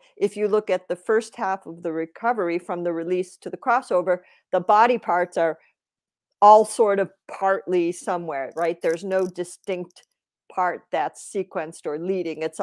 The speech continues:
it's more of a, of almost like a whole body motion.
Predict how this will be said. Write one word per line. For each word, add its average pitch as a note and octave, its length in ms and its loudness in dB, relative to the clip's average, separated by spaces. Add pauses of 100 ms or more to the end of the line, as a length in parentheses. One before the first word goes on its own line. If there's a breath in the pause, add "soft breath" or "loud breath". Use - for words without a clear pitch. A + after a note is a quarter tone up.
it's - 200 -10
more E3+ 540 -2 (100)
of - 140 0
a, - 80 -2 (120)
of E3+ 160 -2 (100)
almost F3+ 280 0
like D3+ 140 -6
a D#3+ 80 -6
whole F3 180 -2
body D#3+ 300 0
motion. F#3+ 380 -6